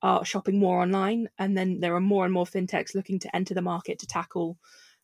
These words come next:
um, the problems of, you know, a cash economy. So obviously things are changing. Um, this is happening all over the globe, like I said, and it's, you know, the hot topic at the moment, how everyone's going digital. We're seeing a huge uptake of digital and online payment methods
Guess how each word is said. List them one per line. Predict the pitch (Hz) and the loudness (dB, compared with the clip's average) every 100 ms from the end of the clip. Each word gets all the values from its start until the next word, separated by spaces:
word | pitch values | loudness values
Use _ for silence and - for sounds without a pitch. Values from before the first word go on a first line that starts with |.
| _ - | _ -4
um, | 180 175 175 | -2 -2 -6
the | - | -8
problems | - 196 196 214 233 - 190 | -2 0 2 2 0 -2 0
of, | 196 190 - - _ _ | 2 0 -8 -20 _ _
you | - 185 | -4 -2
know, | 180 | -2
a | |
cash | - 190 - - - - | -4 -6 -6 -8 -10 -8
economy. | 190 226 214 262 302 - - - | -6 -2 -2 -2 -6 -10 -20 -20
So | - - 185 175 202 | -6 2 2 4 2
obviously | 196 196 | 2 -2
things | - 185 185 | -2 -2 -2
are | |
changing. | - 214 233 262 294 311 - - - - _ - | -2 0 0 0 -4 -6 -20 -20 -20 -20 _ -2
Um, | 196 190 196 | 2 2 4
this | 254 262 | 2 2
is | |
happening | 233 - 208 226 | 2 4 6 8
all | 254 | 8
over | 208 180 | 8 6
the | |
globe, | 180 170 170 | 2 2 2
like | 156 190 196 | 2 2 0
I | 190 | -4
said, | - 170 170 - 180 | 0 0 0 -4 -4
and | 175 | -4
it's, | 175 - - | -4 -6 -2
you | 180 | -2
know, | 175 170 175 - | 0 -4 -6 -8
the | - | -8
hot | - 190 | -2 -2
topic | - 185 - | -2 -6 -6
at | - | -2
the | |
moment, | 185 170 170 | 0 0 -2
how | 180 170 | -2 -2
everyone's | 170 175 175 | 0 -2 -2
going | 180 180 | -2 0
digital. | 190 175 160 185 175 175 | -2 -2 -4 -4 -2 0
We're | 202 | 0
seeing | 190 175 | 0 0
a | |
huge | 196 233 226 190 | 0 2 2 2
uptake | 165 - 165 170 - | 0 -4 -6 -6 -8
of | 175 | 0
digital | 185 151 202 170 | 0 0 -4 0
and | 180 | 0
online | 180 175 170 | 0 -2 -2
payment | 190 180 160 | -2 -2 -4
methods | 175 - 170 - | -6 -4 -6 -6